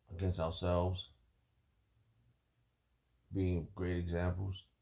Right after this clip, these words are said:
out there on the battlefield, man. Feeding the flock righteously. <coughs> So read this in the, um,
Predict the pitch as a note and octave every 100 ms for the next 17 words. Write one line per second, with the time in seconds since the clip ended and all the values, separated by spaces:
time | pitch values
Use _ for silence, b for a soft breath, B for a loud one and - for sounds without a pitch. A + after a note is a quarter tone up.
0 | _ _ _ _ _ _ _ _ _ _
1 | _ _ _ _ - E2 E2+ - D#2+ D#2+
2 | E2 E2 F#2 - B1+ B1+ - _ _ _
3 | _ _ _ _ _ _ _ _ _ _
4 | _ - A2 G2 F#2 F#2 F#2 F#2 - E2
5 | F#2 F2 - G2+ - _ _ _ _ _
6 | _ _ _ _ _ _ _ _ _ B
7 | B B B - - - - - - -
8 | - _ _ _ - - G#2 G#2+ A#2 G#2+
9 | G2+ F2+ - F#2 F2